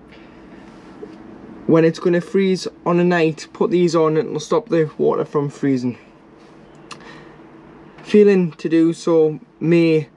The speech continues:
freeze the water in the tank, then you'll struggle to get water through for your taps, toilet and shower.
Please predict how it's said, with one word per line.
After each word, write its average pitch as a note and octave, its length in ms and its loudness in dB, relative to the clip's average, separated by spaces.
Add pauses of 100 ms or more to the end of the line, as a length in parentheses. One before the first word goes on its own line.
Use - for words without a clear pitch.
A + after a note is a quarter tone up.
(240)
freeze D#3+ 260 2
the D3 100 -2
water C#3+ 300 0
in C#3 80 -2
the C3+ 80 -4
tank, D3 320 -4
then C3+ 140 -2
you'll C3+ 100 -2
struggle C3+ 320 -2
to - 80 -2
get C3 160 -2
water B2+ 300 -2
through B2+ 400 -2 (260)
for - 140 -4
your B2 100 0
taps, B2+ 340 -10
toilet A#2+ 340 -2
and B2 100 -8
shower. A2 320 -6